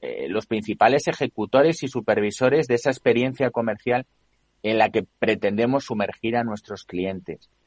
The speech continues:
Eh, pero al margen de esto, la compañía establece distintos niveles de control.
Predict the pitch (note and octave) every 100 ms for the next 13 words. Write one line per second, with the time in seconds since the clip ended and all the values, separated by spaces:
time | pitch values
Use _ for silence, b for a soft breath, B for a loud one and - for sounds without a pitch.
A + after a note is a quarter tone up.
0 | _ _ - G#2 G2+ G2 A2+ G#2 G#2 A#2+
1 | - D3 B2 C#3+ - D#3 D3+ B2 G#2+ G#2
2 | G#2 A#2 C3+ C3+ A#2 A#2 D#3 B2 G#2+ G#2+
3 | B2 C#3 B2 G#2 G2 F#2+ F#2+ F#2 E2+ C3
4 | D#3